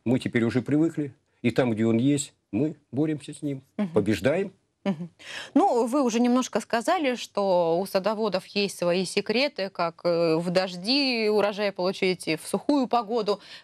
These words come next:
Speaker 2: Своими поделитесь какими-нибудь.
Speaker 1: Э,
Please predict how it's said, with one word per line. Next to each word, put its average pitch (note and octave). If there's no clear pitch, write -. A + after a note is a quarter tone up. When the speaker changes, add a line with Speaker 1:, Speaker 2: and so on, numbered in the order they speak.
Speaker 2:
Своими A#3+
поделитесь A#3
какими-нибудь. -
Speaker 1:
Э, G#2